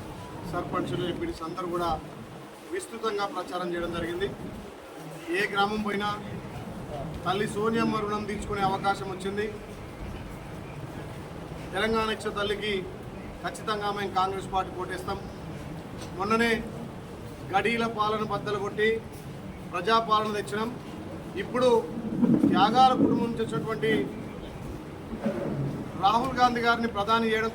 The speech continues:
కోసం ఖచ్చితంగా కాంగ్రెస్ పార్టీ కోటేస్తామని చెప్పి గ్రామ గ్రామాన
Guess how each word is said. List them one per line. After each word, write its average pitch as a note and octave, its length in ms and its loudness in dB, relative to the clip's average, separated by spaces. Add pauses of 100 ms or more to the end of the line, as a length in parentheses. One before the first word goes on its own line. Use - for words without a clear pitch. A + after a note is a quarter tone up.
కోసం B3+ 240 4 (640)
ఖచ్చితంగా A#3+ 500 4 (180)
కాంగ్రెస్ A3+ 400 4
పార్టీ G#3 260 2
కోటేస్తామని G#3 480 -2
చెప్పి G3+ 220 0 (580)
గ్రామ G#3+ 280 6 (140)
గ్రామాన A#3 380 8